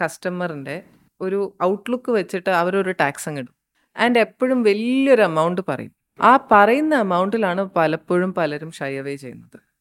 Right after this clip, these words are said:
ഇപ്പൊ unfortunately ആദ്യം അപ്രോച്ച് ചെയ്യുന്ന ആള് തന്നെ വലിയൊരു എമൗണ്ട് പറയുന്നു, അല്ലെങ്കിൽ, ആ, ഇത്രയും ഒക്കെ ആകും എന്നൊരു ഐഡിയ കിട്ടിക്കഴിഞ്ഞാൽ ആ ആള് പിന്നീട് ഒരു ജെനുവിൻ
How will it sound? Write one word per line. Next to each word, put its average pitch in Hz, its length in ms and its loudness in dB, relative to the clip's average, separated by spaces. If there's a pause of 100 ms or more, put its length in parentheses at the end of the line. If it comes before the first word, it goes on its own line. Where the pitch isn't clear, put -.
(260)
ഇപ്പൊ 190 260 0
unfortunately 233 760 -4
ആദ്യം 214 440 -2
അപ്രോച്ച് 214 340 -4
ചെയ്യുന്ന 220 200 -4
ആള് 180 280 -4
തന്നെ 180 160 -4
വലിയൊരു 170 360 -4
എമൗണ്ട് 156 340 -4
പറയുന്നു, 135 520 -6
അല്ലെങ്കിൽ, 160 440 -8 (420)
ആ, 151 120 -8
ഇത്രയും 185 600 0
ഒക്കെ 165 180 -4
ആകും 156 480 -2
എന്നൊരു 160 260 -2
ഐഡിയ 147 300 -2
കിട്ടിക്കഴിഞ്ഞാൽ 139 640 -8 (120)
ആ 190 300 -2
ആള് 190 220 -4 (100)
പിന്നീട് 196 760 -4
ഒരു 185 460 -6 (640)
ജെനുവിൻ 185 480 -2